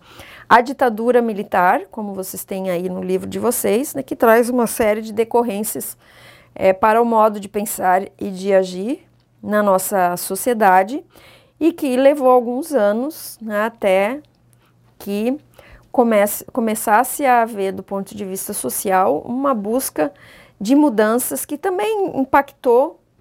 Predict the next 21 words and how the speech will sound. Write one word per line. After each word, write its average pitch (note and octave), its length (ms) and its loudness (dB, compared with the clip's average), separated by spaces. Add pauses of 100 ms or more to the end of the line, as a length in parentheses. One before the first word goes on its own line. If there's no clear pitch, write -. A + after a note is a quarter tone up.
né, G3 320 -2
na, G#3+ 460 2 (440)
na A#3+ 220 6
atuação B3 560 0
dos A3 160 -10
próprios - 480 0
psicólogos, B3+ 1200 -2 (100)
que C#4+ 300 -2
em E4 140 -2
grande C4 340 2
parte G#3+ 480 0
nesse G3+ 200 -8
período A#3 400 -6
ficaram B3+ 540 0
fazendo A#3+ 560 -4
nas A3+ 180 -4
organizações G3+ 680 -4
as G3 80 -4
suas G3+ 240 -4
atividades G3 640 0
tradicionais G#3+ 840 -4